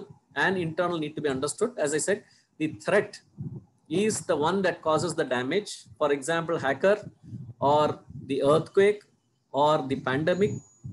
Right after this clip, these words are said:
And then you look at the vulnerabilities that it can take advantage of. So for example, when people are working from home, they are working on insecure Wi-Fi. So all that the hackers can take advantage of.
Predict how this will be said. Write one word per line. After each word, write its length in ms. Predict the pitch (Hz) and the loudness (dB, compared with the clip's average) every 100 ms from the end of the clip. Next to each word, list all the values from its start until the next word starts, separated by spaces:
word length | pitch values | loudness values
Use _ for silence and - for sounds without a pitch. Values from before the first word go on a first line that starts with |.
| - | -6
And 200 | 147 135 | -4 2
then 220 | 202 247 | 4 6
you 80 | 226 | 4
look 180 | 196 202 | 4 4
at 180 | 196 175 | 2 0
the 60 | |
vulnerabilities 1080 | 151 143 190 214 202 190 117 135 - - - - | 0 2 4 6 6 4 2 -2 -4 -8 -14 -2
that 220 | 147 165 - | 0 2 0
it 180 | - - | -2 -2
can 460 | 165 180 247 - - - | -2 -2 -2 -6 -6 -6
take 180 | 165 170 | -2 0
advantage 480 | 160 139 147 131 123 | 0 0 0 0 -2
of. 220 | 117 104 - _ - _ | -2 -4 -12 _ -20 _
So 140 | - 156 | -6 0
for 160 | 156 | 0
example, 380 | 156 165 190 202 | 2 0 2 2
when 140 | 190 151 | 2 -2
people 260 | 170 185 | -2 0
are 100 | 170 | 2
working 320 | 139 139 180 165 | 0 -2 -4 -6
from 280 | 143 127 | -4 -4
home, 380 | 120 156 220 269 - _ _ _ _ | 0 2 2 0 -10 _ _ _ _
they 80 | 147 | 0
are 120 | 160 | 0
working 320 | 147 147 180 | 0 -2 -2
on 120 | 180 156 | -2 0
insecure 640 | 160 - 180 175 185 185 139 | 0 2 2 4 6 6 4
Wi-Fi. 440 | 139 139 185 262 - _ | 2 2 0 0 -6 _
So 140 | - 165 | -4 0
all 240 | 160 185 | 2 4
that 260 | 202 202 175 | 4 2 0
the 260 | 196 311 - _ _ _ _ | -4 -4 -8 _ _ _ _
hackers 360 | 151 160 196 175 | -2 0 2 0
can 360 | - 165 240 240 | -2 -2 -2 -2
take 180 | 165 | 0
advantage 500 | 160 143 147 131 123 | 0 -2 -2 -2 -2
of. 240 | 123 214 | 0 -2